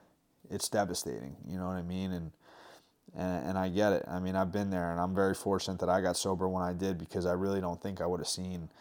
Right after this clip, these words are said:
I definitely wouldn't have seen twenty-five. I probably wouldn't have seen twenty-one. I mean, where I was at, at the end, it was pretty bad. So,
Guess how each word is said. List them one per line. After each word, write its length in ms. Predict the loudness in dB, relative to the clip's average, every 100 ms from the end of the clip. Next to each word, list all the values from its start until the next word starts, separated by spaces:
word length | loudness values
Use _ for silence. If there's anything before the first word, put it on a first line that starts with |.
| -20 -20 -20 -16 -6 2
I 100 | 2
definitely 420 | 8 8 8 4
wouldn't 160 | 0 -2
have 80 | -2
seen 180 | -4 -4
twenty-five. 680 | -2 -4 0 6 8 8
I 100 | 6
probably 260 | 4 4 4
wouldn't 260 | 2 -2
have 80 | -4
seen 240 | -4 -6 -4
twenty-one. 600 | -2 0 2 2 2 -2 -16 -18 -10
I 120 | -6
mean, 320 | -6 -6 -8 -12 _ _ _ _ -10
where 240 | 0 6
I 120 | 8 8
was 180 | 6
at, 200 | 2 2
at 60 | 0
the 100 | -4
end, 240 | -6 -6
it 80 | -6
was 100 | -6
pretty 220 | -2 -2
bad. 420 | 2 2 2 0 -4
So, 340 | -4 -2 -4